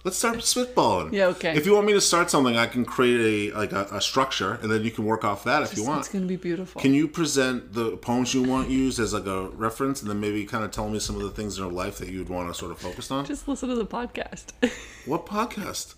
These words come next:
Speaker 1: Oh, the thing. All right. So, like, the, your, someone,
Speaker 2: It's done. It's
Speaker 1: someone
Speaker 2: done.
Speaker 1: lived here. Kendra's, you know,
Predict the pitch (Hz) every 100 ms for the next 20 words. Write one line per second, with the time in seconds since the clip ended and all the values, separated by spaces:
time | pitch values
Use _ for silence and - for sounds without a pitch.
0 | - - 127 104 101 104 78 - 90 80
1 | - 127 123 110 117 110 113 120 110 -
2 | - - - - 113 135 240 185 - -
3 | - 101 107 98 - 85 92 113 - -
4 | - - 101 95 92 82 - - - -
5 | - - - - - - - _ - 85
6 | 76 78